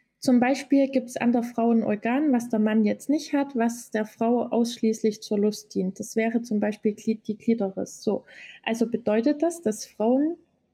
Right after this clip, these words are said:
eigentlich viel mehr für Genuss und Lust gemacht sind von ihrem Körper her, als jetzt vielleicht Männer. Deswegen haben auch Frauen die Kurven, sind weicher und der Mann ist härter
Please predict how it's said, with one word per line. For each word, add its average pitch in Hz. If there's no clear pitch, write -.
eigentlich 220
viel 262
mehr 240
für 233
Genuss 247
und 208
Lust 262
gemacht 226
sind 285
von 196
ihrem 196
Körper 247
her, 262
als 226
jetzt 254
vielleicht 254
Männer. 190
Deswegen 202
haben 196
auch -
Frauen 190
die 208
Kurven, 254
sind 190
weicher 226
und 196
der 202
Mann 202
ist 202
härter 214